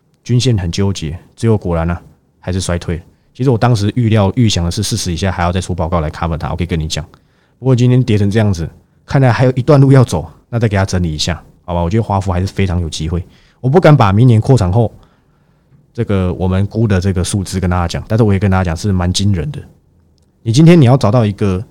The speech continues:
毛利有，有二十五趴，而且说不定等到它这些东西都弄好，它的毛利还有可能再往三十趴去走啊。股价才不到四十块，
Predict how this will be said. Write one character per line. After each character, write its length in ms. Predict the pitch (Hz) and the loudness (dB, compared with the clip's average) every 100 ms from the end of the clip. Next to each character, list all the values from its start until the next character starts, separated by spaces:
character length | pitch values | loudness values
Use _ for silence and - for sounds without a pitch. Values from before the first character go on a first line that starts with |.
| _ _ _ | _ _ _
毛 180 | 113 113 | 0 4
利 240 | 147 127 - | 4 2 0
有， 200 | 98 87 - | -2 -2 -4
有 160 | 101 101 | -4 2
二 120 | 151 | 4
十 160 | 123 - | 4 0
五 120 | 90 | -4
趴， 280 | - 95 104 - _ _ _ _ _ _ _ - _ _ | -4 -4 -4 -12 _ _ _ _ _ _ _ -20 _ _
而 80 | 139 | 2
且 100 | 135 | 4
说 160 | 143 | 4
不 80 | 127 | 2
定 220 | 117 120 - _ _ _ _ _ _ _ | 4 2 0 _ _ _ _ _ _ _
等 100 | 104 | 0
到 100 | 135 | 2
它 160 | 127 131 | 4 2
这 160 | 131 | 2
些 300 | 117 120 117 | 2 2 2
东 240 | 117 120 120 | 0 0 0
西 140 | - | 2
都 100 | 110 | 2
弄 180 | 110 87 | 2 0
好， 180 | 82 - _ _ _ _ _ _ _ _ _ _ _ _ _ _ _ _ _ _ _ _ _ _ | -6 -12 _ _ _ _ _ _ _ _ _ _ _ _ _ _ _ _ _ _ _ _ _ _
它 120 | - | -8
的 80 | 117 | -4
毛 160 | 92 98 | -4 -4
利 140 | 104 | -4
还 80 | 92 | -4
有 80 | 98 | -4
可 100 | 80 | -4
能 80 | |
再 100 | 80 | -2
往 140 | 90 76 | -4 -4
三 220 | - 95 | -4 -4
十 100 | - | -4
趴 160 | 80 85 | -8 -8
去 80 | |
走 200 | 82 - - | -8 -10 -14
啊。 120 | - _ _ _ _ _ _ _ _ _ _ _ _ | -18 _ _ _ _ _ _ _ _ _ _ _ _
股 240 | - 104 98 | -2 0 2
价 240 | 147 127 | 4 4
才 300 | 104 92 98 - _ | 2 -2 -4 -6 _
不 100 | 107 | -2
到 180 | 135 | 0
四 220 | 113 - 110 | 0 0 -2
十 180 | - | -2
块， 260 | - 107 92 | -4 -4 -4